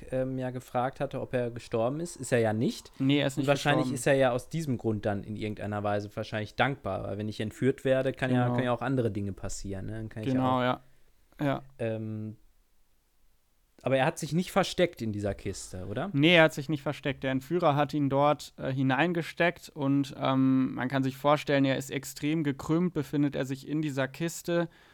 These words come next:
Speaker 2: und, ähm, ja, er ist da über einen, einen längeren Zeitraum, äh,
Speaker 1: Mhm.
Speaker 2: und, ähm, das, das, das, ja, wirkt sich eben auch auf seine Organe aus.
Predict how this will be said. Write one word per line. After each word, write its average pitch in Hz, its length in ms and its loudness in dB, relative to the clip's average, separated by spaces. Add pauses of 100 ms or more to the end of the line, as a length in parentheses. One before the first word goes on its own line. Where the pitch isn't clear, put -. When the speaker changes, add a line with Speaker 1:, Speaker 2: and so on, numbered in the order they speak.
(240)
Speaker 2:
und, 139 520 4
ähm, 135 960 0 (220)
ja, 139 360 4
er 120 160 4
ist 143 180 -4
da 139 100 2
über 135 160 0
einen, 127 420 0
einen 131 220 -2
längeren 139 380 4
Zeitraum, 160 800 2 (600)
äh, 131 400 4
Speaker 1:
Mhm. 120 400 -4
Speaker 2:
und, 131 560 4
ähm, 127 300 2
das, 127 320 2
das, 135 280 -4 (520)
das, - 340 -6 (320)
ja, 139 240 4
wirkt 147 200 0
sich 139 180 -6
eben 135 180 2
auch 139 80 0
auf 139 120 0
seine 131 260 2
Organe 127 500 0
aus. 165 460 -4